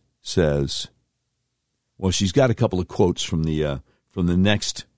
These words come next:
screenshot, where the witness says, "So I'm willing to say that I don't know specifically for this twenty twenty election.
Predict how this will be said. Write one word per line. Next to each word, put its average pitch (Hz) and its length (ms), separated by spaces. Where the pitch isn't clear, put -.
screenshot, - 640
where 98 160
the 92 80
witness 110 340
says, 95 500
"So - 180
I'm 110 220
willing 143 300
to 110 120
say 127 300
that 95 180
I 95 120
don't 120 280
know 110 160
specifically 95 720
for 90 160
this 92 220
twenty 98 340
twenty 131 420
election. 92 600